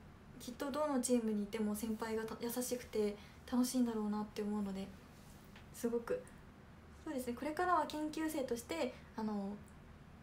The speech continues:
なんか、どこが自分に合うのかなとか、たくさん三個のチーム全部を研究して、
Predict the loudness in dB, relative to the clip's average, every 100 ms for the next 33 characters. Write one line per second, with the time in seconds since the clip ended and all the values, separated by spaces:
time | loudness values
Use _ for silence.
0 | -10 -6 -4 -4 -8 -14 -18 -18 -18 -8
1 | -4 0 4 8 10 10 8 6 6 4
2 | -2 -4 -2 4 6 6 6 4 4 4
3 | 0 -14 -14 -10 0 2 2 0 -6 -12
4 | -12 -14 -16 -18 -16 -18 -16 -12 0 2
5 | 4 2 6 8 8 4 6 6 6 2
6 | 0 -8 -16 -12 2 4 6 4 4 6
7 | 6